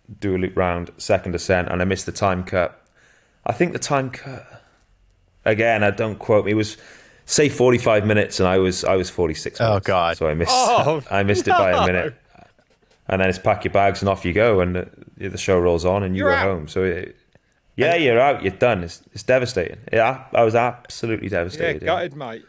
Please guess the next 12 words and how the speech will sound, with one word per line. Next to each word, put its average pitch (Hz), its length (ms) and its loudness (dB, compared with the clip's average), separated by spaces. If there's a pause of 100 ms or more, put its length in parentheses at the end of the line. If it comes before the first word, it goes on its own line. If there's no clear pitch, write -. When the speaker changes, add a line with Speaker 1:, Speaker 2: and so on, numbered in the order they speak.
Speaker 2:
And 143 240 -2
Luke, 180 320 0
what's, 143 680 2
what 160 160 0
happened 185 240 2
with 170 140 4
the 147 80 2
disqualification? 156 880 0 (300)
Speaker 1:
The - 80 -20
disqualification 95 1000 -2
was, 107 920 2 (240)
um, 95 640 4